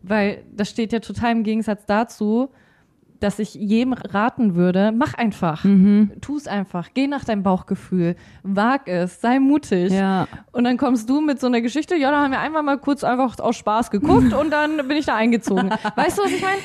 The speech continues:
Speaker 1: Es ist ja eigentlich voll beängstigend, dieses so,
Speaker 2: Voll.
Speaker 1: „Krass, Mann, die kleinsten Entscheidungen“, auch wie ich meinen Freund kennengelernt habe.
Speaker 2: Mhm.
Speaker 1: Wären wir an diesem einen Abend, hätten wir uns nicht noch zu diesem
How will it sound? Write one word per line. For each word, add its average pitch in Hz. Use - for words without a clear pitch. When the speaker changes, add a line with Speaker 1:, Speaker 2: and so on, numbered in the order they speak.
Speaker 1:
Es 269
ist 262
ja 302
eigentlich 262
voll 302
beängstigend, 247
dieses 226
so, 247
Speaker 2:
Voll. 233
Speaker 1:
„Krass, 196
Mann, 233
die 233
kleinsten 302
Entscheidungen“, 269
auch 226
wie 240
ich 240
meinen 240
Freund 302
kennengelernt 202
habe. 190
Speaker 2:
Mhm. 208
Speaker 1:
Wären 208
wir 208
an 233
diesem 269
einen 330
Abend, 262
hätten 269
wir 262
uns 269
nicht 262
noch 254
zu 233
diesem 247